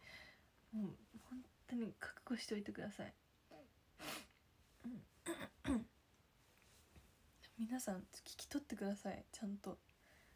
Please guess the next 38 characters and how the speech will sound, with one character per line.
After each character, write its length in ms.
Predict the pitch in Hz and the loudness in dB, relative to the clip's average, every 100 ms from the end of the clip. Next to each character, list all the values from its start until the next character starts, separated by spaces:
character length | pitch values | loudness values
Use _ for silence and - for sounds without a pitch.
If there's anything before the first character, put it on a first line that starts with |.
| - - | -10 0
<laughs> 160 | - | 6
頑 80 | 285 | 8
張 140 | 254 320 | 10 10
っ 40 | - 392 | 8 -6
て。 220 | - - - - - 427 440 - - - - - - - - - - - - - - - - - - - - - - - - | -6 -14 -16 -20 0 6 8 6 4 2 0 -4 -12 -20 -20 -20 -20 -20 -20 -20 -20 -20 -20 -20 -20 -20 -20 -20 -20 -20 2
い 40 | 220 | 8
や 800 | 262 262 254 254 254 254 247 247 | 10 12 12 10 8 6 4 6
ー、 40 | |
ぜ 120 | 269 | 6
ひ 160 | 294 262 | 6 6
ぜ 140 | 254 | 2
ひ、 560 | 254 247 240 233 - - - - | 2 2 2 2 2 -4 -14 -4
あ 80 | 233 | 0
の、 520 | 233 220 208 208 - - - | 2 2 2 0 -4 -10 -20
来 60 | - | -14
て 120 | - | -12
く 140 | - - | -8 -6
だ 140 | - | -6
さ 200 | - - | -4 -6
い。 200 | - - - - - - - - - - - - - - - - - - | -6 -12 -20 -20 -20 -20 -20 -20 -20 -20 -20 -20 -20 -20 -20 -20 -10 4
め 200 | 214 262 | 12 12
っ 60 | 277 - - - | 12 2 -20 -2
ち 220 | - - | 0 4
ゃ、 160 | - - - - - - | 4 2 -8 -20 -20 0
多 140 | 247 | 4
分、 220 | 226 202 - - - - - - - - - - - | 4 2 -2 -14 -20 -20 -20 -20 -20 -20 -20 -20 -6
息、 400 | 226 - 220 196 - - - - - | -4 -2 0 0 -2 -14 -20 -10 -8
息 220 | - - | -6 -4
継 180 | - - | -4 0
ぎ 100 | 220 | 2
し 200 | - 220 | 4 8
な 120 | 220 | 8
い 80 | 220 | 6
と 140 | 208 | 0
思 100 | 185 170 156 | -2 -4 -6
う 40 | 190 | -6
の 160 | 196 | -8
で。 100 | - | -12